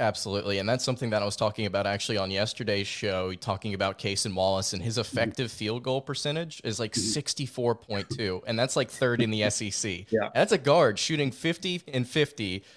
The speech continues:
Speaker 1: essentially,
Speaker 2: Mm-hmm.
Speaker 1: from beyond the arc and from, uh, just the field as a whole. So, yeah,
Speaker 2: Yeah.
Speaker 1: I'm really excited about the, what, what the Wildcats can do just based off the talent that they have alone. It's just whether or not the coaching can get there. Andy, I've got one more question for you before I let you go. I did not
Speaker 2: Mm-hmm.
Speaker 1: say that,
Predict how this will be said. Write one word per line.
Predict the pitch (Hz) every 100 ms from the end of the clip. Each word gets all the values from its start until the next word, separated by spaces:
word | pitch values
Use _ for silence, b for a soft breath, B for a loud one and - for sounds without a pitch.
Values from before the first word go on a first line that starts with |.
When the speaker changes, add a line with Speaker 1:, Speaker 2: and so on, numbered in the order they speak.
| b
Speaker 1:
essentially, | - 123 104 110 110 104
Speaker 2:
Mm-hmm. |
Speaker 1:
from | - 120
beyond | 107 110 107
the | 104
arc | 98 98 -
and | 107 101 92
from, | - 92 90 87
uh, | 107 92
just | 98 104 -
the |
field | 107 107 98
as | 92
a | 92
whole. | 98 101 92
So, | 92 104
yeah, | 98 92
Speaker 2:
Yeah. | 90 B B -
Speaker 1:
I'm | 143
really | 143 196
excited | 180 - 139 120
about | 110
the, | 117
what, | 110 107 107
what | 117
the | 101
Wildcats | 104 104 101 104 98
can | - 104
do | 98 104
just | 110 110
based | 104 95 -
off | 95
the | 101
talent | - 104 92
that | 104 -
they | 95
have | 104
alone. | 98 92 95 95
It's |
just | - -
whether | 101 92
or |
not | 90 90
the |
coaching | 104 101 95 101 92
can | 95 95
get | 92 -
there. | 92 92 - B B
Andy, | - 131 123
I've | 120
got | 160 143
one | 113 123 147
more | 160 143
question | - 117 113 113
for | 98 104 87
you | 87
before | - 107 107
I |
let | 101 98
you | 101
go. | 98
I | 92
did | 92
not | 101 107 110
Speaker 2:
Mm-hmm. |
Speaker 1:
say | 98 107 104
that, | 101 78 -